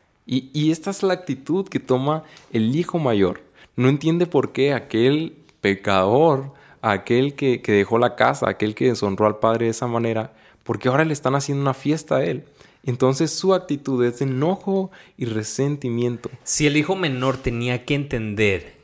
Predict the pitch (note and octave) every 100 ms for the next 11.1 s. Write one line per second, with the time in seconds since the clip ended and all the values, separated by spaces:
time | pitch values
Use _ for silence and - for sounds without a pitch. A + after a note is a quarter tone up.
0 | _ _ - A#2+ A2 A2 A2+ - A#2 A#2
1 | B2+ B2 A#2 B2 D3+ - D3+ C#3 C3 B2+
2 | A#2 A2 A#2 G#2+ - B2 B2 C3 - B2
3 | B2+ B2+ A#2 G2 - G2 F#2+ G2+ - A2+
4 | - B2+ A#2+ - A#2+ A2+ G#2+ - A2+ A#2
5 | B2 A#2 G#2 - F#2+ F2+ F#2 F#2 G2 A#2+
6 | A2 C3 C#3+ - - - - - A#2+ A#2+
7 | D#3+ D#3+ C3 B2 C#3+ C#3+ D3+ D3+ C3 B2
8 | C3+ B2+ A#2+ B2 D3 G2+ D3 B2+ B2 A2+
9 | G2+ A#2 A2 A2+ B2+ C#3 A2 G#2+ A#2+ C3+
10 | - A2 G#2+ G2+ A#2+ - A#2 F2+ F2+ C#3